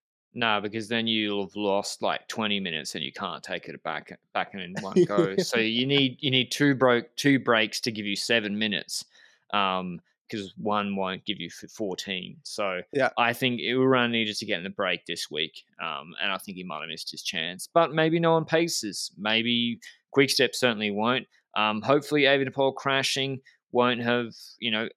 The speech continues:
Speaker 1: ended his chance at, at the Vuelta. We will certainly see if he is injured. The narrative will be that he can't do a three-week race, even though he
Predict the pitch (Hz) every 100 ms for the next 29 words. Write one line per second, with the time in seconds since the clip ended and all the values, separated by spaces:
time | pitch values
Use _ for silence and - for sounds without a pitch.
0 | - 123 123 110 120 113 101 - - 117
1 | 117 - 110 101 - 90 - 110 98 123
2 | 151 - 160 156 - 110 104 101 151 143
3 | 143 127 - 151 139 139 120 131 131 135
4 | 139 127 131 120 143 131 - - - 113
5 | 113 110 107 104 104 107 101 113 110 101
6 | 98 98 107 107 107 92 101 - 107 101
7 | 90 85 131 143 147 - - 110 101 98
8 | 92 92 98 85